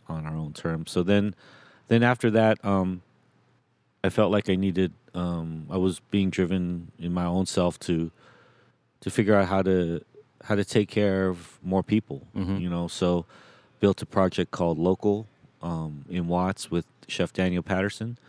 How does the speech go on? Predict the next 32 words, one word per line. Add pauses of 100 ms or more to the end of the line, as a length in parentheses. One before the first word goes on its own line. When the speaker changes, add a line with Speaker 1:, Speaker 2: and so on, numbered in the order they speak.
(320)
Speaker 1:
and
the
whole
community
of
Watts, (600)
and,
um,
also
a,
a (240)
kind
of
a
student-run (160)
smoothie
cafe
called
Three
Worlds
Cafe.
So
those
are
my
two
kind
of, (1200)
kind
of,
like,
semi-nonprofit,